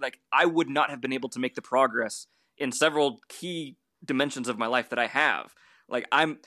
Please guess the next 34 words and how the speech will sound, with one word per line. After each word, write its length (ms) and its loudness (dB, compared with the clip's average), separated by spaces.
I 120 6
was 240 2
willing 600 0
to 120 -8
stare 200 2
at 80 0
the 80 2
horizon. 480 2
That's 200 0
how 160 0
I 40 2
saw 200 0
Bitcoin 320 -4
before 180 -4
other 100 -4
people. 260 -8
Like, 140 -2
being 280 0
willing 260 4
to 60 -10
stare 200 2
at 60 0
the 60 -2
horizon 480 0
is 140 -6
going 320 -2
to 140 -12
cause 420 2
some 280 2
people 320 2
to 100 -4
point 260 0
and 80 -6
laugh, 440 0